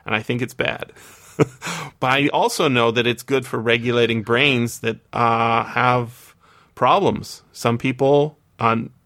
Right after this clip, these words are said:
literally need cigarettes to control their bodies, and, uh, they haven't found other drugs that do that as well as they would like them to. On the other hand, it causes cancer,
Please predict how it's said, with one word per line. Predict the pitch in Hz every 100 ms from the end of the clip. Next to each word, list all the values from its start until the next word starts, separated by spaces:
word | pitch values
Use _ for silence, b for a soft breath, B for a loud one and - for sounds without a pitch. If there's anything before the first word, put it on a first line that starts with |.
| _ -
literally | 139 156 151 139 131
need | 131 151 135
cigarettes | - 135 117 104 117 -
to | -
control | - 113 120 117
their | 120
bodies, | 107 107 101 120 170 - B B B -
and, | 113 113 104 -
uh, | 143 -
they | 123
haven't | 123 120 110
found | 120 117
other | 117 123
drugs | 113 117 110
that | - - _
do | - 123 120
that | 110 101 110 - _ _ -
as | 117
well | 101 113 110 113 -
as | 110 113
they | 110 113 120
would | 113 123
like | 127 294 -
them | 208 -
to. | - - - B B B B
On | 110
the | 120
other | 135
hand, | 123 113 131
it | -
causes | 104 107 113 110
cancer, | 165 202 - - -